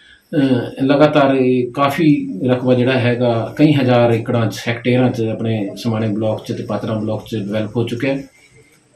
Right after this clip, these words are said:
ਇਸ ਕ-, ਜਿਹੜੀ ਕਰਨੌਲੀ ਹੈਗੀ ਇਹਦੀ ਮਾਰਕੀਟ ਵੈਲਿਊ ਨਹੀਂ ਜ਼ਿਆਦਾ ਕਿ ਕਿਸਾਨ ਨੂੰ ਕਿਤੇ ਜਾਣ ਦੀ ਵੀ ਲੋੜ ਨਹੀਂ ਪੈਂਦੀ। ਜਿਹੜੇ ਟਰੇਡਰਸ ਨੇ, ਜਿਹੜੇ ਆੜ੍ਹਤੀਏ ਨੇ,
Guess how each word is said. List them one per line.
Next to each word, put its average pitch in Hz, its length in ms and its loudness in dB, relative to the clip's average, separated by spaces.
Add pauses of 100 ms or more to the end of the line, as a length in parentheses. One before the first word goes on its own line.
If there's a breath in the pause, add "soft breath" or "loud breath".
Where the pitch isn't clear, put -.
ਇਸ 170 180 -2
ਕ-, 170 440 4
ਜਿਹੜੀ 170 260 0
ਕਰਨੌਲੀ 143 440 6
ਹੈਗੀ 160 200 2
ਇਹਦੀ 180 160 4
ਮਾਰਕੀਟ 135 460 0
ਵੈਲਿਊ 143 280 2
ਨਹੀਂ 170 120 -2
ਜ਼ਿਆਦਾ 143 280 2
ਕਿ 143 100 -2
ਕਿਸਾਨ 139 320 0
ਨੂੰ 147 120 6
ਕਿਤੇ 151 180 0
ਜਾਣ 131 240 2
ਦੀ 131 80 2
ਵੀ 135 100 2
ਲੋੜ 127 200 2
ਨਹੀਂ 123 120 4
ਪੈਂਦੀ। 123 300 0
ਜਿਹੜੇ 147 340 2 (380 loud breath)
ਟਰੇਡਰਸ 151 440 6
ਨੇ, 135 340 8
ਜਿਹੜੇ 147 400 2
ਆੜ੍ਹਤੀਏ 139 520 0
ਨੇ, 131 440 0